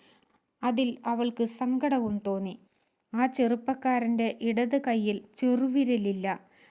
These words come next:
അത് മുറിച്ചു കളഞ്ഞ മാതിരി. "അതെങ്ങനെ പോയി?" അവൾ ചോദിച്ചില്ല. അയാൾ ചോദിച്ചു, "നീറ്റലുണ്ടോ?"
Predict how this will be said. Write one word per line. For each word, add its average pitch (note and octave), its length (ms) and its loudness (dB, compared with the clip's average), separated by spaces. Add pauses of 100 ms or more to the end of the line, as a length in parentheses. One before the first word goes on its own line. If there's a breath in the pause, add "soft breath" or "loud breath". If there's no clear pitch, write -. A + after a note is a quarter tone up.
(100)
അത് G#3 240 0
മുറിച്ചു A3+ 480 2
കളഞ്ഞ G#3+ 400 0
മാതിരി. G3+ 580 -2 (300)
"അതെങ്ങനെ C#4+ 480 2
പോയി?" A#3 360 0 (440 loud breath)
അവൾ G3 220 -2 (140)
ചോദിച്ചില്ല. A3+ 640 0 (520 soft breath)
അയാൾ G3+ 300 0
ചോദിച്ചു, G#3+ 520 -2 (140)
"നീറ്റലുണ്ടോ?" B3+ 760 2